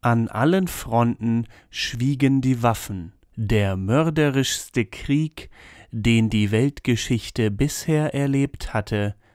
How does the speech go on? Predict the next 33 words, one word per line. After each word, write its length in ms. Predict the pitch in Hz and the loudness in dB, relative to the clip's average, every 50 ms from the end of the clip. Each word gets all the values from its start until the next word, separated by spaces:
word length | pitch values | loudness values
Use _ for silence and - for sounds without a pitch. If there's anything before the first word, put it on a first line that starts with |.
| _ _ _ - | _ _ _ -4
war 440 | 107 107 104 101 101 98 101 - _ _ _ | 0 2 2 2 2 -2 -4 -8 _ _ _
zu 320 | - - - - 139 135 - | -10 -10 0 0 0 0 0
Ende. 460 | - 113 110 104 95 90 85 85 95 - _ _ _ _ _ _ _ _ _ _ _ _ _ _ _ _ _ _ _ _ | -2 -2 -2 -2 -4 -6 -8 -10 -12 -18 _ _ _ _ _ _ _ _ _ _ _ _ _ _ _ _ _ _ _ _
If 300 | - 110 104 - - - | 0 0 2 0 -2 -2
you 180 | 127 165 214 220 | 0 2 2 4
enjoyed 560 | 202 175 143 - 135 123 131 135 127 117 113 | 2 2 2 2 2 4 4 2 0 0 0
this 300 | 113 110 104 98 110 104 | 0 0 0 0 0 0
video, 560 | 110 120 139 139 139 131 131 131 127 127 - - _ _ - | 0 2 4 4 4 4 4 2 2 0 -2 -8 _ _ -4
please 360 | - 185 214 202 - - - | -2 -2 -2 -2 -2 0 0
leave 160 | 123 117 104 | 2 2 4
a 60 | 107 | 2
like 380 | 104 104 107 131 151 151 - 151 | 2 4 4 2 2 0 0 -2
and 100 | 151 - | -2 0
subscribe 580 | - 190 175 - - - - 139 143 147 147 | 0 -2 -2 -2 -6 0 2 2 2 2 0
to 80 | - 139 | -4 -6
the 120 | 117 117 | -6 -6
channel 420 | - - - 143 147 156 151 156 - | -6 -2 -2 0 2 2 0 0 -2
if 200 | - 120 - - | -4 -6 -4 -2
you 80 | 131 120 | -2 0
haven't 320 | 127 127 123 113 104 - | 0 0 0 -2 -2 -2
yet. 340 | 98 92 82 - - - _ _ _ _ _ _ _ _ _ _ _ | -4 -4 -4 -8 -12 -20 _ _ _ _ _ _ _ _ _ _ _
Also 320 | - 107 135 160 - - | 0 0 0 2 0 -2
consider 480 | 185 - - 151 139 - - 156 143 139 | -2 2 2 0 0 2 0 2 2 2
becoming 420 | 123 113 110 - - 160 170 151 | 2 0 -4 -2 0 0 2 2
a 40 | 127 | 0
patron 640 | - - - 131 139 143 - - 156 147 147 147 147 - - - - - - | 0 -2 -2 0 -2 -2 0 0 0 2 2 2 0 -4 -12 -20 -20 -8 -4
on 140 | - 202 - | -4 -4 -2
patreon 760 | - - 139 139 139 - - - 127 123 123 120 117 117 117 | 0 0 2 2 0 0 0 2 2 4 4 4 4 2 2
dot 240 | 117 123 127 - - | 2 2 0 0 -4
com 320 | - - 101 101 101 104 | -4 -2 -2 0 0 -2
slash 400 | 101 - - 107 95 92 92 - | -6 -6 -4 -4 -4 -4 -4 -6
get 240 | - 104 92 95 101 | -8 -8 -10 -8 -6
Germanized 720 | - - 123 135 135 139 131 131 127 123 123 117 - - | -2 0 2 2 2 2 2 2 2 2 0 0 -4 -10